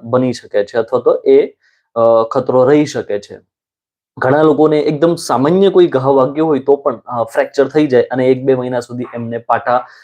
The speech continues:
અ, રાખવા પડે છે અથવા તો એ તકલીફો ભોગવવી પડે છે. તો કેલ્શિયમ એવી કઈ વસ્તુમાંથી મળે છે કે જે દૂધ કરતાં પણ દસ ગણી વધુ,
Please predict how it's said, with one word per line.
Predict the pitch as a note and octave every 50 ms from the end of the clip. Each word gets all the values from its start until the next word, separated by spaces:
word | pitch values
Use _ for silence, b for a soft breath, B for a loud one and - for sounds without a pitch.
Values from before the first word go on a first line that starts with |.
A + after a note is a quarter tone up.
| b b b b b b -
અ, | A2 A#2 A2+ A2+ A2 - B2
રાખવા | B2 C3+ C#3+ C3+ - C#3+ B2
પડે | - A#2+ A2 G#2 G#2
છે | G2 - - A#2+
અથવા | G#2 A2 G#2+ - A#2+
તો | A2 - D3+ A3 C4 _ _ -
એ | C3+ C3 C3+ C#3 C#3+ C#3 - B2+
તકલીફો | B2+ - A#2 - B2+ B2+ C3 C3+ D3+ G3
ભોગવવી | G3+ C#3 C3+ - C3+ C3 B2 A#2+
પડે | G#2+ A2 G#2 G2+ G2+ G2+
છે. | G2 - A#2 G#2
તો | - - F#3+ G3 F#3+ - _ -
કેલ્શિયમ | D3 C3+ C3+ C3 C3+ - - F#3+ G3+ G3+ G3+ G3+ G#3 G#3 G3+ - _ -
એવી | - D3 E3+ F3+
કઈ | - F3+ F3
વસ્તુમાંથી | D3+ C3+ C3 C3+ - E3+ E3 D#3+ D3+ - F3
મળે | E3 C#3 A#2+ A#2+ C#3 D3+ D3
છે | - - A2+ G2+
કે | G#2 - C#3
જે | C3 B2 - D#3 D#3+ E3 E3+ D#3 - A#2 G#2+ G#2+
દૂધ | A#2 D3+ F#3 A3+ G3 D#3+
કરતાં | - - - C3 A#2+ - - D#3 D#3 D#3 -
પણ | F3+ F3 D#3+ B2 G#2 - - A#2 A#2
દસ | D3+ F3+ G3 D3+ C3 -
ગણી | D#3 E3 D#3
વધુ, | C#3 B2 B2 B2+ D3+ C#3+ A2+ -